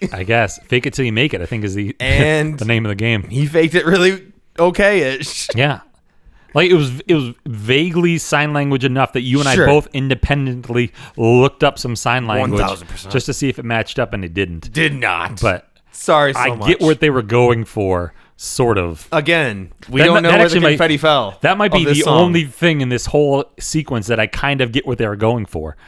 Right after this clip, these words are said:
Speaker 2: 'cause everything
Speaker 1: Yep.
Speaker 2: else makes no sense.
Speaker 1: Wedding dresses, aliens, catalytic
Speaker 2: Shir-, shir-,
Speaker 1: converters,
Speaker 2: shirtless
Speaker 1: conver-,
Speaker 2: guys.
Speaker 1: Yep, shirtless guys.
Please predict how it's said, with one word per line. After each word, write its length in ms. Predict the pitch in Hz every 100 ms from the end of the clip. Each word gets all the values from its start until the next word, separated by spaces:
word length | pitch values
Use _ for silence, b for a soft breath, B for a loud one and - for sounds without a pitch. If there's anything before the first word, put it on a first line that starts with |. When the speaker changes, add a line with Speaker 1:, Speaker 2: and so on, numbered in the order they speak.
| B B
Speaker 2:
'cause 140 | - 123
everything 360 | 151 160 143
Speaker 1:
Yep. 60 | 143
Speaker 2:
else 140 | 143
makes 260 | 131 92 87
no 360 | 87 95 147
sense. 500 | 127 - 73 - - -
Speaker 1:
Wedding 400 | 117 143 170 165
dresses, 600 | 160 160 165 160 143 -
aliens, 1400 | 143 139 135 139 135 131 131 131 127 117 - - - _ _ _ _
catalytic 440 | 170 160 151 147
Speaker 2:
Shir-, 120 | 147 151
shir-, 20 |
Speaker 1:
converters, 500 | 139 131 127 123 120
Speaker 2:
shirtless 340 | 120 135 123 123
Speaker 1:
conver-, 40 |
Speaker 2:
guys. 460 | 120 110 104 98 95
Speaker 1:
Yep, 120 | 156
shirtless 420 | - - 147 135
guys. 720 | - 127 120 110 104 - -